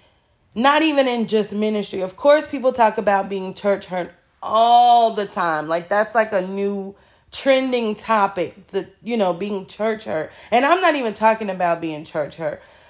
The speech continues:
but I'm talking about, like, when you have the most pure intentions, like, you're, you're, you're so genuine in, in what you want to do. You go into,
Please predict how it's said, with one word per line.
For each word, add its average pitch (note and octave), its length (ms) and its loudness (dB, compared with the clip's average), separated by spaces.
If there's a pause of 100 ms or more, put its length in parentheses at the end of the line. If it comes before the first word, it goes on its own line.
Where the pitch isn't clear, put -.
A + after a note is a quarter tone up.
(160)
but B3 320 6
I'm C#4+ 220 0
talking C4 480 2
about, G#3+ 440 2
like, G3+ 300 0
when A#3 380 -2
you B3 380 0
have G#3 640 0 (220)
the A#3 100 2
most B3 540 2
pure D4 920 0 (540)
intentions, A#3 1000 -4
like, G3+ 260 2 (160)
you're, A#3 320 4
you're, G#3+ 340 0
you're G#3 200 0
so C#4 340 2
genuine A#3 680 -2
in, F#3 300 -4
in G3 260 0
what A3+ 280 2
you A3+ 100 -6
want A3 420 -6
to - 120 -12
do. G#3+ 280 -6
You G3+ 160 -8
go A#3+ 300 0
into, A#3 580 -8